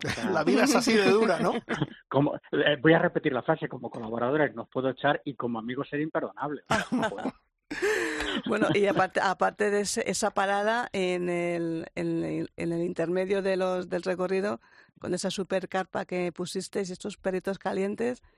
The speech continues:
Speaker 3: yo
Speaker 2: Estás
Speaker 3: creo que es la
Speaker 2: emocionada con los perritos
Speaker 3: yo creo
Speaker 2: calientes, ¿eh?
Speaker 3: que es la primera vez en mi vida que en un campo de golf, a mitad del recorrido, me tomo un perrito caliente y qué a gusto me lo tomé, tío, qué bueno.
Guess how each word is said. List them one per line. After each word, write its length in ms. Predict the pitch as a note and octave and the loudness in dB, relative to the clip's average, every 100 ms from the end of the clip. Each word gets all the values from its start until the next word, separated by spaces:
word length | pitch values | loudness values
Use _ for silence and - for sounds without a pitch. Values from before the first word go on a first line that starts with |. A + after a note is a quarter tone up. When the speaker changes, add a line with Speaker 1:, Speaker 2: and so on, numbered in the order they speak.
| _ _ | _ _
Speaker 3:
yo 100 | D#3+ G#3+ | 0 2
Speaker 2:
Estás 40 | |
Speaker 3:
creo 100 | A#3 | 6
que 60 | A#3+ | 6
es 60 | A3+ | 6
la 60 | |
Speaker 2:
emocionada 440 | G#3 C4+ G3+ G#3 F#3+ | 6 6 6 4 4
con 120 | F3+ | 4
los 100 | F3 | 4
perritos 340 | F3+ F3 F3+ F#3 | 4 2 2 4
Speaker 3:
yo 100 | F3 | 6
creo 140 | F#3+ | 6
Speaker 2:
calientes, 240 | B3+ C4+ | 6 4
¿eh? 40 | - | 4
Speaker 3:
que 80 | A3+ | 4
es 80 | |
la 120 | B3+ B3+ | 2 2
primera 320 | B3 A#3+ A#3+ | 2 2 2
vez 220 | A#3+ A#3 | 2 0
en 120 | A3+ | 0
mi 100 | A3 | 0
vida 240 | A#3 B3 A#3 | 2 2 0
que 80 | |
en 80 | G#3+ | 0
un 220 | A3 A#3 | 0 -2
campo 320 | A3+ A3+ A3 G#3+ | 0 -2 0 2
de 80 | |
golf, 260 | G#3+ A#3 A3+ | 2 0 0
a 80 | G#3 | -2
mitad 240 | G3 A3 | 0 2
del 100 | A3 | 2
recorrido, 360 | G#3 G3+ A3+ A3+ | 0 0 0 0
me 80 | G3 | 0
tomo 180 | G#3+ | 0
un 80 | A3 | 0
perrito 300 | G#3 G#3 G3+ | -2 -2 0
caliente 520 | G3 G#3 A3 A3 B3+ - | 0 2 0 0 -2 -4
y 120 | F#3 | -10
qué 200 | - G#3+ | -4 0
a 60 | G#3 | 0
gusto 500 | F#3+ A#3+ - - G3 | 0 -4 -6 -4 -2
me 80 | F#3 | 0
lo 140 | F3+ | 0
tomé, 300 | F3+ F#3+ G3+ | -2 -2 -4
tío, 260 | G3 G#3+ F3+ | -2 -2 -2
qué 120 | A3 | 0
bueno. 500 | G#3 G3+ G#3 F#3 A3 | 2 4 2 2 0